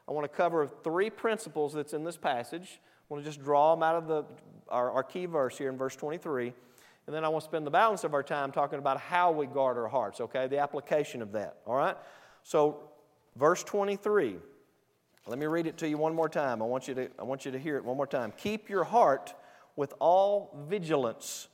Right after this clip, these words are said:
for from it flow the springs of life." Here's principle number one.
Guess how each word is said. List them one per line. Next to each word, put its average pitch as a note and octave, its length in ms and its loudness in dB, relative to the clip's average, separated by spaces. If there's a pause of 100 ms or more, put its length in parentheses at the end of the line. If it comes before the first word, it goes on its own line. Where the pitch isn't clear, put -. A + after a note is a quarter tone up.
(380)
for A#2 180 -8
from F#3 380 2
it - 160 -6
flow C#3+ 280 4
the D3 80 -4
springs A#2+ 400 -6
of C3+ 120 -4
life." C#3 440 0 (280)
Here's E3+ 200 -4
principle F#3 400 -6
number F3 260 0
one. D3+ 320 0